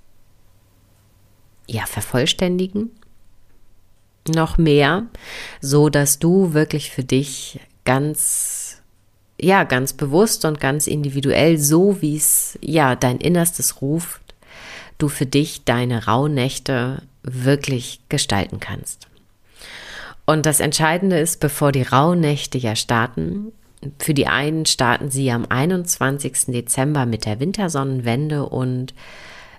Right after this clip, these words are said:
manche andere haben einfach das Gefühl, die Rauhnächte starten am vierundzwanzigsten, fünfundzwanzigsten Dezember.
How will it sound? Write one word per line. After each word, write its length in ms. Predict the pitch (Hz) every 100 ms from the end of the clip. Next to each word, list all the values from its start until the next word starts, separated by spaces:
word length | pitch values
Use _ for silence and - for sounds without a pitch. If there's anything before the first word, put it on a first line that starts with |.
| -
manche 340 | 143 160 -
andere 380 | 156 180 156 143
haben 160 | 156
einfach 300 | - 139 147
das 200 | 139 135
Gefühl, 400 | - 131 - 160
die 140 | 147 123
Rauhnächte 800 | - 120 151 156 135 135 - 110
starten 560 | - - 104 123 - 107
am 640 | - 123 123 120 123 120 127
vierundzwanzigsten, 1080 | - 196 175 165 - 120 143 143 143 - 117
fünfundzwanzigsten 1040 | 156 147 135 139 - 117 123 - - 113
Dezember. 640 | 104 - - 101 110 104